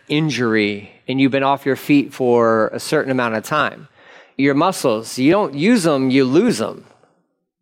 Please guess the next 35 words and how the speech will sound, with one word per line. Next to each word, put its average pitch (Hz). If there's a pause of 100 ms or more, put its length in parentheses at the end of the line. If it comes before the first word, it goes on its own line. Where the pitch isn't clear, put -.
(300)
I 117
mean, 117
that's 135
just 135
how 156
it 139
goes. 151
And 123
if 120
you're 139 (200)
flat 170
on 175
your 143
back 147 (300)
for 147
a 135
certain 147
amount 135
of 120
time, 147 (520)
walking, 151
although 151
at 135
one 160
point 156
in -
time, 139 (320)
and 139
it 131
still 175
kinda 147
is 139
a 123
natural 135
thing, 123